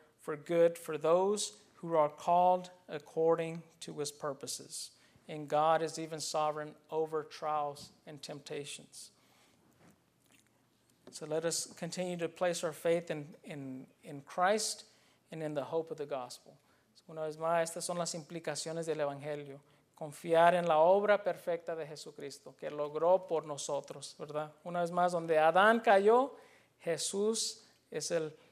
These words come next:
segundo Adán, o perfecto Adán, el Dios hombre, Hijo de Dios, que cumplió la vol-, voluntad de Dios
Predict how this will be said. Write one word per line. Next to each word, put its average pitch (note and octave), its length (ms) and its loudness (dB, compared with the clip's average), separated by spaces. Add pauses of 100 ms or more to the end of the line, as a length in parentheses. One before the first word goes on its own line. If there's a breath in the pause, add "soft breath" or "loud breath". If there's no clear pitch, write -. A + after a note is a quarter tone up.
segundo F#3 720 -2
Adán, D#3+ 480 0
o E3 80 -10
perfecto F3+ 600 0
Adán, E3 340 -2
el D3+ 180 -8
Dios F3 380 0
hombre, E3+ 440 -2
Hijo F3 280 -10
de D#3 140 -4
Dios, D3 420 -6 (580 soft breath)
que D#3 180 -4
cumplió D#3+ 460 -4
la D#3+ 160 0
vol-, D#3 300 -4
voluntad D3+ 560 -6
de D3 120 -8
Dios D3 360 -10